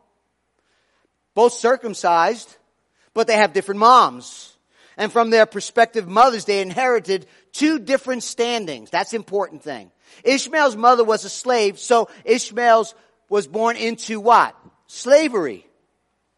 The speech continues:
Hagar's a slave. Isaac, on the other hand, was born free. He's the heir of a free woman. And the point Paul is making here, and going back to historical reality,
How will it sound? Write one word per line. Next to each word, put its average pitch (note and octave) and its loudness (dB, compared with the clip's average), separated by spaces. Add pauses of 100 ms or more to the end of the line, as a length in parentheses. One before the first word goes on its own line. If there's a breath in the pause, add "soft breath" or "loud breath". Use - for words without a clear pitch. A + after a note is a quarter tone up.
(560)
Hagar's E3+ 2
a G#3+ -14
slave. A3+ 0 (500 soft breath)
Isaac, B3 4
on G#3 -4
the G3+ 0
other B3+ 4
hand, G3 -4 (340 soft breath)
was G#3+ 0
born G#3 -6
free. A3+ -6 (180 soft breath)
He's A3 -6
the A3+ -8
heir G3 4
of G3+ 0
a A3 0 (200 soft breath)
free E4 -6
woman. B2+ -10 (880 soft breath)
And C#4 -8
the C#4+ 2
point D4+ -2
Paul C4 2
is F3+ -2
making B3 -4
here, G3+ -2
and G3 -6
going G#3+ -2
back G#3+ 0
to G3 -6
historical G3+ -4
reality, F3 -2